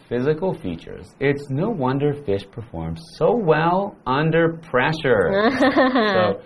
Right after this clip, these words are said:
Speaker 1: that's a bit of, to perform well under pressure, you know, usually we'd use that as, like, someone who has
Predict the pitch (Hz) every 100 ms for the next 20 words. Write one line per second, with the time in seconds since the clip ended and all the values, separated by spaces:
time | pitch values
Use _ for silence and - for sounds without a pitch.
0 | - - - 135 139 143 135 123 - 151
1 | 139 151 - 175 170 151 139 143 147 139
2 | 131 123 120 123 123 131 120 110 107 104
3 | 117 123 127 120 110 110 104 107 101 104
4 | 98 101 95 92 98 90 85 - _ -
5 | 110 107 104 101 95